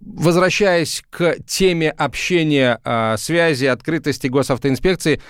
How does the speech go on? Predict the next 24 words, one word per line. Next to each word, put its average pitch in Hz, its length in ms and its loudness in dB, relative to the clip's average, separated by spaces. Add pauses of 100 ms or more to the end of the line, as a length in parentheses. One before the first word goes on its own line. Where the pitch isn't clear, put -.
(340)
в, 123 300 0
м, 101 1300 0
во 120 80 2
взаимодействии, 135 1040 0
собственно, 127 340 -4
с - 80 -4
участниками 135 560 0
дорожного 123 480 2
движения, 107 560 0 (180)
с - 120 -6
водителями, 139 560 2
если 117 240 0
быть 110 180 -2
точным. 113 400 0
Вот 117 220 0
на 147 100 2
что 214 240 0
чаще 180 380 -2
всего 180 480 0
сами 165 500 0
водители 147 580 0
в 127 40 -2
своих 147 260 -2
обращениях 143 680 0